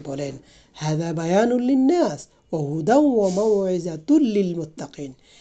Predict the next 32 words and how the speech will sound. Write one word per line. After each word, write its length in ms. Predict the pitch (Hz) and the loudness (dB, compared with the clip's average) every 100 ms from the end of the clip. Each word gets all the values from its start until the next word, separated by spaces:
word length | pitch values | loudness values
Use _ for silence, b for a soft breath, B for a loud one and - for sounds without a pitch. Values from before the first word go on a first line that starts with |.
| b - | b -2
এটা 140 | 180 | 0
মানুষের 480 | 165 190 247 214 175 | 2 2 2 0 -2
জন্য 260 | 180 175 | -2 -4
সুস্পষ্ট 640 | 151 185 156 - 294 - 330 | -4 -6 -8 -4 -6 -2 -2
বর্ণনা। 480 | 311 339 349 233 123 b b b - | 0 2 2 0 -6 b b b -4
আল্লাহ 280 | 202 185 | -2 0
তাআলা 340 | 180 185 180 190 | 0 0 2 2
আল্লাহ 400 | 233 208 185 185 | 0 0 -2 0
বিরুদ্ধের 480 | 175 202 202 180 156 | 0 0 2 2 0
জন্য 400 | 170 160 160 143 - | -6 -8 -8 -12 0
পথ 220 | 208 202 - | 2 2 -2
প্রদর্শক 520 | 175 170 233 - 349 339 - | -6 -2 -2 0 -4 -4 -4
ও 40 | |
উপদেশ 600 | 180 190 165 160 175 175 | -2 -2 -8 -6 -4 -4
স্বরূপ 280 | - 285 339 | -2 0 0
এটি 160 | 196 175 | -2 -4
দিয়েছেন। 460 | 147 139 - 381 - _ b b b b b b b b b b b b _ - | -8 -8 -8 -8 -12 _ b b b b b b b b b b b b _ 2
আল্লাহ 220 | 196 277 | 8 8
সুবহানাহু 500 | 262 269 254 294 302 | 8 4 4 6 6
ওয়া 100 | 294 | 6
তাআলা 400 | 285 262 262 262 | 4 2 2 2
সূরা 420 | 254 208 185 170 - | 2 2 2 0 0
হিজরের 420 | 254 262 240 214 190 | 2 4 6 6 4
নয় 180 | 175 | 0
নম্বর 280 | 180 254 214 | 0 0 0
আয়াতে 300 | 175 147 - 139 | -2 -4 -10 -12
বলেন, 440 | 135 175 180 135 - | -6 -2 -2 -4 -6
"ইন্না 340 | - 269 262 247 | 0 2 4 2
নাহনু 440 | 233 - 214 226 | 0 -6 -4 -2
নাযালনা 500 | 190 - - 240 214 | -2 -4 -2 0 0
যিকরা 480 | 202 240 247 247 247 | -2 -4 0 2 2
ওয়া 180 | 214 | 2